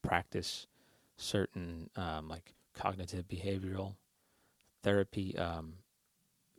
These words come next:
methods, I guess, to apply to my life. Uh, I, you know, I do, I, I've been reading a great book called Feeling Good, The New Mood Therapy.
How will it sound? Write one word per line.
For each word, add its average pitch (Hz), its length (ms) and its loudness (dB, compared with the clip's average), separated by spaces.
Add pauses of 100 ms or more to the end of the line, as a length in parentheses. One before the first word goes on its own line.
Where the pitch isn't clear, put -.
methods, 104 520 4
I 107 80 4
guess, - 380 2 (840)
to 98 140 0
apply 92 380 4
to 98 80 -2
my 95 120 0
life. 98 380 0
Uh, 85 360 -2
I, 92 240 -4
you 110 140 0
know, 90 80 0
I 95 100 0
do, 98 260 2
I, 95 80 4
I've - 580 -6
been 131 120 6
reading 113 280 6
a 92 60 -2
great 101 300 2
book - 320 2
called 87 280 0
Feeling 104 380 4
Good, 107 200 6
The - 60 -2
New 101 200 4
Mood 104 400 4
Therapy. 104 560 4